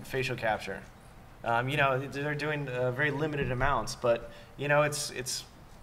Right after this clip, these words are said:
people have been doing it for a few years now. The techniques are out there, you know, and so people, so they're like, "Okay, well, you know, these, these I O S, they're, they're getting better and better and better, and we can try to work that in there."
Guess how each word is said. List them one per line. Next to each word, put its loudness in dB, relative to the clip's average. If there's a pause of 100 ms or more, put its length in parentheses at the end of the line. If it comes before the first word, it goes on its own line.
(580)
people 4
have 4
been 0
doing 6
it 0
for 0
a 0
few -4
years -2
now. -4
The -4
techniques 0
are 4
out 6
there, -4 (420)
you -4
know, 4
and -2
so 2
people, 0 (160)
so -2
they're 2
like, -4
"Okay, 4
well, 2
you -2
know, 0 (500)
these, -2
these -2
I 8
O 6
S, 8
they're, 0
they're -2
getting 0
better 8
and 0
better 6
and -2
better, 6
and 2
we 0
can -2
try 2
to 4
work -2
that 2
in 6
there." 4